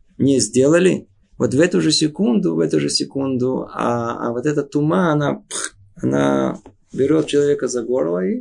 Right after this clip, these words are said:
так сказать, она, в принципе, и говорит из этого же горла: "Секундочку, подождите. Всё, подождите меня". И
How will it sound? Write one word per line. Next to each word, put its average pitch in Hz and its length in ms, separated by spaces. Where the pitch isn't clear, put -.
так 208 120
сказать, 190 320
она, 170 260
в 151 60
принципе, 151 400
и 143 40
говорит 147 440
из 127 100
этого 135 300
же 139 120
горла: 151 280
"Секундочку, 127 580
подождите. - 520
Всё, - 380
подождите - 460
меня". - 340
И 120 720